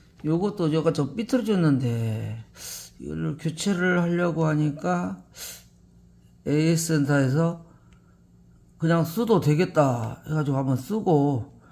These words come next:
나중에 고장나면 또 다시 보내라고 이렇게 해요. 약간 휘어졌는데 이게. 이거는 에이에스를 안 해주고 요건 에이에스를 똑바로 일 단을 교체를 했네요. 요거는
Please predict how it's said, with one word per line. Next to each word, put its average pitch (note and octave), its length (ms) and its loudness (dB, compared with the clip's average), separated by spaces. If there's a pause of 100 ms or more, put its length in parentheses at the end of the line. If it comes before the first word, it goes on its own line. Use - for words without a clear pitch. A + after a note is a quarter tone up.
(280)
나중에 D3+ 320 2
고장나면 C#3+ 420 2
또 C#3 100 -4
다시 C3+ 280 -8
보내라고 E3 540 -2
이렇게 A2+ 260 -12
해요. A#2+ 200 -8 (580)
약간 B2+ 220 -2
휘어졌는데 C3 720 0
이게. G#2 260 -10 (1700)
이거는 D3 340 2
에이에스를 C#3 400 0
안 C3+ 100 2
해주고 B2 200 0
요건 C3 240 2
에이에스를 C3 420 0
똑바로 C3+ 520 -4 (640)
일 C#3 200 -4
단을 C3+ 280 2
교체를 B2 420 -4
했네요. D3+ 480 0 (2000)
요거는 C3+ 460 0